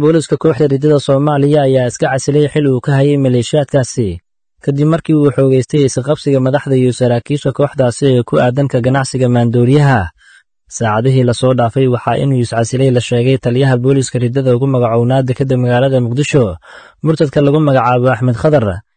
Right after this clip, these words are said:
Sarkaalkan ayaa la soo wariyey inuu isku casilay sababo ku aadan khilaaf soo kala dhex galay isaga iyo taliyaha booliska murtadiinta Murtad Asad Diyaano oo ku saabsan ka ganacsiga maandooriyaha. Wararka ayaa sheegay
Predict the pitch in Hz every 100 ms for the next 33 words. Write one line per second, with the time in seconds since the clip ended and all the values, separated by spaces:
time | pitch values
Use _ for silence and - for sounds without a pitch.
0 | _ _ - 120 123 123 131 135 123 120
1 | 120 113 131 135 123 127 131 123 120 113
2 | - 139 123 131 131 - 123 117 117 143
3 | 120 120 131 - 135 127 135 135 123 127
4 | 131 127 120 101 85 - _ _ - -
5 | 165 151 143 135 139 139 147 131 143 147
6 | - 131 123 - 120 135 143 131 120 -
7 | 123 143 139 127 123 123 127 135 120 117
8 | 151 143 123 143 131 123 135 135 123 123
9 | 120 117 113 120 127 147 139 101 82 _
10 | _ _ _ 117 120 131 127 120 117 -
11 | 135 131